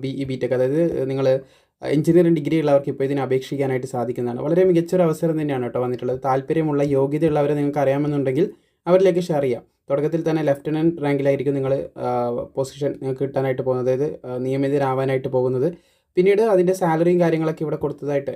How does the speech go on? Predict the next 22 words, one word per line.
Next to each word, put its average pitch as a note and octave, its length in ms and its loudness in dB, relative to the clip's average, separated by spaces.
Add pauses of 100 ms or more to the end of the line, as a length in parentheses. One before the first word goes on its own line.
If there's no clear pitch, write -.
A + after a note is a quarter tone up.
ഏകദേശം C#3 340 -2 (240)
അതിൻ്റെ C3 260 -2
എമൗണ്ടും C3 280 -2
കാര്യങ്ങളൊക്കെ C3 400 -4
ഇവിടെ B2 140 -2
കൊടുത്തതായിട്ട് B2+ 380 -4
നിങ്ങൾക്ക് B2+ 240 -4
കാണാൻ B2 180 0 (100)
സാധിക്കുന്നതാണ്. A#2+ 540 -2 (460)
പിന്നെ E3 160 4
അത്, E3+ 100 4 (140)
അതിൻ്റെ E3 240 2
അപ്പുറം D#3+ 400 2
ഇതിൻ്റെ, D3 400 0
ഇത് D3 80 -2 (100)
കൂടാതെ D#3+ 400 2 (360)
നിങ്ങൾക്ക് D3 280 -2
മിലിറ്ററി D3 340 0 (380)
സർവീസ് D#3+ 360 0
പേ E3 120 0
എന്ന് D#3 160 0
പറഞ്ഞിട്ട് D3 260 -2